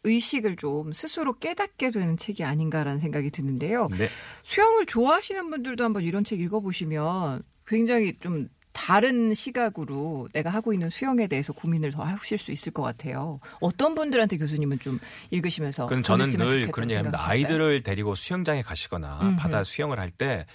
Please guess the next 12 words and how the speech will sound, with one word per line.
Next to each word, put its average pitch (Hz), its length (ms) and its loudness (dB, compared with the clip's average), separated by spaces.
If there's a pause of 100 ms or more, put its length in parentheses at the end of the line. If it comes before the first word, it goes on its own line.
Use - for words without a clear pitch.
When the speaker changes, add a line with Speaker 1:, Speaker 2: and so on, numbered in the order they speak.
(380)
Speaker 2:
"그냥 151 320 6
놀아라." 127 540 4 (200)
Speaker 1:
음. 254 340 -2 (120)
Speaker 2:
"니들 131 160 -2
놀아라." 110 460 -4 (160)
그리고 113 120 -6
대부분 107 240 0
아버지들은 104 460 -4
그냥, 101 320 -6 (200)
Speaker 1:
음. 180 300 0
Speaker 2:
아, - 100 -8
사막에, 107 460 0